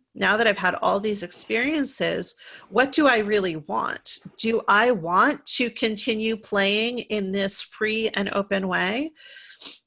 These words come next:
Do I want to develop multiple relationships in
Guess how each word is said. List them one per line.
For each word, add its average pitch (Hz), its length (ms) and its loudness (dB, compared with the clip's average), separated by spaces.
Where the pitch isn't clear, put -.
Do 214 340 2
I 196 220 4
want 196 400 0
to 214 580 0
develop 202 600 4
multiple 233 640 0
relationships 226 1040 0
in 208 340 2